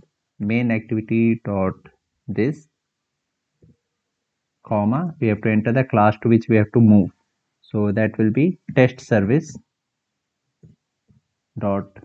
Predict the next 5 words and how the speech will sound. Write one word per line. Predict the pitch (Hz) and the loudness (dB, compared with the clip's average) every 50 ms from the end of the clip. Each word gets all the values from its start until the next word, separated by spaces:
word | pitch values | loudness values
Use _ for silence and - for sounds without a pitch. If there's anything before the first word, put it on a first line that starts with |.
| _ _ _ _ | _ _ _ _
class, | - 104 98 107 147 156 - - - _ _ _ _ _ _ _ _ _ _ _ _ _ _ _ _ _ _ _ _ _ _ _ _ _ _ _ _ _ _ _ _ _ _ _ _ _ _ _ _ _ _ _ _ _ _ _ _ _ _ _ _ _ _ _ _ _ _ _ _ _ _ _ _ - - | 0 2 2 2 2 0 -4 -12 -20 _ _ _ _ _ _ _ _ _ _ _ _ _ _ _ _ _ _ _ _ _ _ _ _ _ _ _ _ _ _ _ _ _ _ _ _ _ _ _ _ _ _ _ _ _ _ _ _ _ _ _ _ _ _ _ _ _ _ _ _ _ _ _ _ -16 -10
and | 131 123 110 98 | -6 -4 -2 -2
then | 120 123 131 135 | 0 0 0 0
we | 117 110 | 0 -2
can | 110 - 131 156 160 151 - | -2 -2 -2 -2 -2 -4 -6